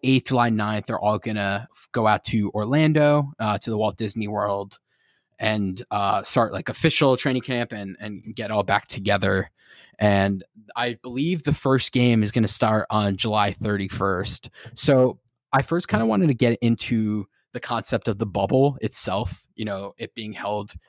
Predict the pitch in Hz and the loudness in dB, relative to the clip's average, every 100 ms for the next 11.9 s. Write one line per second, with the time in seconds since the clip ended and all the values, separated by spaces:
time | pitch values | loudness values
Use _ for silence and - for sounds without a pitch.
0 | _ 107 101 107 - 104 110 113 127 135 | _ -2 0 -2 -2 -4 -2 0 4 2
1 | 143 _ _ - - 143 165 180 180 170 | 0 _ _ -12 0 4 4 2 2 2
2 | - 151 123 107 - - 127 123 - 127 | 0 2 2 0 -2 0 4 2 2 0
3 | - 117 110 98 101 104 98 120 - 101 | 0 0 0 0 -4 -4 -4 -4 -4 -6
4 | - 98 92 107 117 113 113 104 101 101 | -4 -6 -2 2 4 4 4 4 2 2
5 | 101 101 110 113 117 139 117 - - 113 | 2 2 -2 -2 0 0 -2 -12 -4 -4
6 | 113 117 117 104 107 101 117 104 107 104 | -2 -4 -4 -4 -4 -4 -4 -4 -4 -4
7 | 104 104 - _ _ - 117 95 110 107 | -2 -4 -6 _ _ -4 -2 -2 -4 -4
8 | - 107 98 101 98 98 104 92 98 98 | -6 -6 -4 -4 -4 -6 -6 -4 -6 -6
9 | 95 98 92 92 _ _ _ _ 95 98 | -6 -6 -6 -10 _ _ _ _ -2 -2
10 | - 107 98 95 98 98 - - 110 98 | 0 0 0 0 0 0 -2 0 2 2
11 | 92 _ - 120 117 - 113 104 | -2 _ -6 0 2 4 4 4